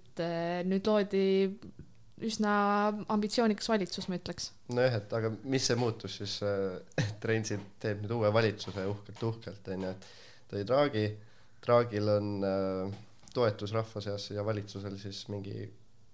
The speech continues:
Speaker 2: või noh, tähendab, rahva seas just, äh, kuuekümne protsendi ligi. Tal on küll kõik erakonnad taga võrreldes Contega, kellel oli kolm erakonda taga,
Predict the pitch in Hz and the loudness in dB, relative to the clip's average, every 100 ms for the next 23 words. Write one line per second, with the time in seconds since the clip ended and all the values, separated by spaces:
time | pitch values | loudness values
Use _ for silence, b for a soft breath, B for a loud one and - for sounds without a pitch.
0 | - 120 117 113 120 107 107 120 - 104 | -6 0 2 4 4 4 4 4 2 -2
1 | 101 98 104 - 98 101 101 156 110 110 | -2 -4 -6 -6 -6 -4 -2 0 0 0
2 | 104 110 - 110 104 104 98 101 101 B | -2 -2 -2 -2 0 -2 -2 -4 -6 B
3 | B B B - 113 107 104 107 104 110 | B B B 0 4 2 2 -2 -2 0
4 | 156 147 104 104 104 101 104 101 104 101 | 2 4 4 2 0 -2 -2 0 0 -2
5 | 98 - 120 117 98 95 98 95 101 143 | -2 0 0 2 -2 -2 -4 -4 0 0
6 | 123 110 101 101 98 98 98 98 | 2 0 0 0 -2 -2 0 -2